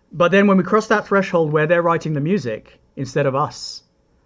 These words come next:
what happens to our revenue stream? Um, at least one of the major streaming music companies, a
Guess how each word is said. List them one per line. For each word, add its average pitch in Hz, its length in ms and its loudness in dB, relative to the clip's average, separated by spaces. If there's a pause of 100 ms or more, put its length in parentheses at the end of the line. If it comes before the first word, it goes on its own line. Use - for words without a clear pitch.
(200)
what 156 220 0
happens 160 500 -2
to 151 180 -4
our 127 440 -4 (320)
revenue 165 340 -2
stream? 98 500 -14 (2000)
Um, 151 640 0 (3250)
at 175 140 2
least 202 260 0
one 190 580 2 (320)
of 147 120 -2
the 160 60 0
major 185 380 2
streaming 175 640 -2 (600)
music 175 300 -2
companies, 196 580 0 (1400)
a 160 480 0